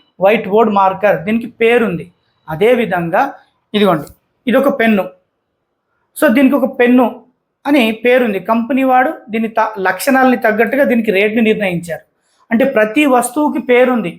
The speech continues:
అదేవిధంగా ఒక గృహంలో ఉన్న లక్షణాలను బట్టి ఆ గృహానికి పేర్లు ఇచ్చారు పూర్వకాలంలో మన పూర్వీకులు, ఋషులు, మహర్షులు, దేవర్షులు అనుకుందాం. వారి ద్వారానే వాస్తుశాస్త్రం అనేది రావడం జరిగింది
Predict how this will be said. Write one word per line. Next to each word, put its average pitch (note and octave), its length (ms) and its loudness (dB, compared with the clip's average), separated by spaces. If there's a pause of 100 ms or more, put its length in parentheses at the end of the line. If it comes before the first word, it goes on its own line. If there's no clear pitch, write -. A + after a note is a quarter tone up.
(340)
అదేవిధంగా F#3 680 0 (760)
ఒక F#3+ 120 0 (140)
గృహంలో C4+ 440 4
ఉన్న B3+ 180 4 (160)
లక్షణాలను B3+ 680 -2
బట్టి G3+ 320 -4 (360)
ఆ G3 120 2
గృహానికి G#3+ 680 0 (480)
పేర్లు B3 320 2
ఇచ్చారు A3 460 0 (460)
పూర్వకాలంలో G#3 800 0 (100)
మన G3+ 180 0
పూర్వీకులు, G#3 640 -2 (1000)
ఋషులు, F#3+ 400 2
మహర్షులు, F3+ 560 0
దేవర్షులు F3+ 540 0
అనుకుందాం. D3 460 -6 (840)
వారి F#3+ 280 2
ద్వారానే A3 360 2
వాస్తుశాస్త్రం G3+ 840 -4
అనేది G3 340 -4 (260)
రావడం F#3 420 2
జరిగింది C#3 480 -4